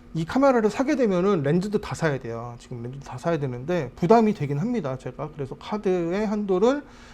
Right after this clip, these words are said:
많이, 많이, 많이 끌어 모아서 아마 할-, 장기간 할부로 살 것 같은데, 일월 중순에 카메라를 줬으면 좋겠어요. 제가 받았으면 좋겠는데 실제로 주실지 안 주실지는 모르겠고,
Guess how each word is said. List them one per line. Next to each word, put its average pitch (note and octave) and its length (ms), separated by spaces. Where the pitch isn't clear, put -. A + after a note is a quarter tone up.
많이, D#3+ 400
많이, C#3+ 260
많이 C3+ 300
끌어 A3 300
모아서 D#3+ 720
아마 D3 240
할-, G3+ 340
장기간 D#3+ 460
할부로 F#3+ 260
살 G3+ 160
것 G#3 100
같은데, D3+ 560
일월 A#3 360
중순에 G#3+ 520
카메라를 G#3+ 720
줬으면 G#3+ 360
좋겠어요. F#3 680
제가 D3 200
받았으면 E3 360
좋겠는데 E3 640
실제로 G#3+ 320
주실지 F3+ 360
안 D#3+ 80
주실지는 F3+ 560
모르겠고, D#3 640